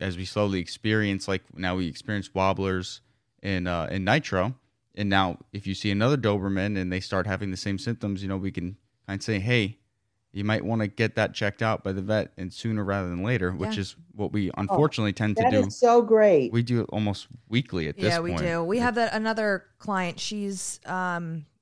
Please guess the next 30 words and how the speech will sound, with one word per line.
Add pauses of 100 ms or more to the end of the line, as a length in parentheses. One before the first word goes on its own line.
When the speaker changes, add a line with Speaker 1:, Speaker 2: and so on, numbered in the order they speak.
Speaker 2:
a
year
old.
I
need
to,
I
need
to
send
her
your
information
'cause
they
de-,
they're
definitely
gonna
have
to
come
to
you. (440)
Um, (240)
she
is
only
a
year